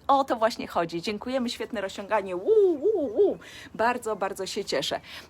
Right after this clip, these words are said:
Czyli tak, kochani, Uśmiechamy się, mamy dobre nastroje, rozciągamy, wyciągamy ciało, nie pozwoli-, nie pozwalamy, żeby napięcia gromadziły się w naszym ciele, czyli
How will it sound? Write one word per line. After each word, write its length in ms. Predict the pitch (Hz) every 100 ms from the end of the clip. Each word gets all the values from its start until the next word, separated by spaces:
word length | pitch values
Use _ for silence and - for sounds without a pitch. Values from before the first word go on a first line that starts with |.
| -
Czyli 220 | - 302
tak, 340 | 269 - - -
kochani, 340 | 277 - 262 - - - - - - - -
Uśmiechamy 540 | - 415 453 359 - 254
się, 180 | - 269 - -
mamy 300 | 254 311 277
dobre 240 | 226 202
nastroje, 560 | 170 151 - 170 175 208
rozciągamy, 640 | 294 - 339 262 269 233
wyciągamy 560 | 208 233 220 202 233 208
ciało, 260 | - 185
nie 140 | 226 277
pozwoli-, 460 | 302 254 277 277 -
nie 120 | 240
pozwalamy, 500 | - 254 240 262 294
żeby 200 | 247 233
napięcia 560 | 240 233 - 269 254 226
gromadziły 540 | 214 220 208 220 208
się 120 | 220
w 60 | 202
naszym 300 | 202 - 185
ciele, 300 | - 214 185
czyli 220 | - 175